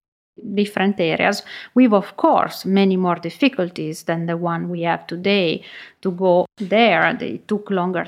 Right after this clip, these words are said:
time, they needed more people to work, of course. So they were obliged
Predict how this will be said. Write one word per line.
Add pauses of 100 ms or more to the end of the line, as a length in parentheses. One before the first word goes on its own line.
time,
they
needed
more
people
to
work,
of
course. (1080)
So
they
were
obliged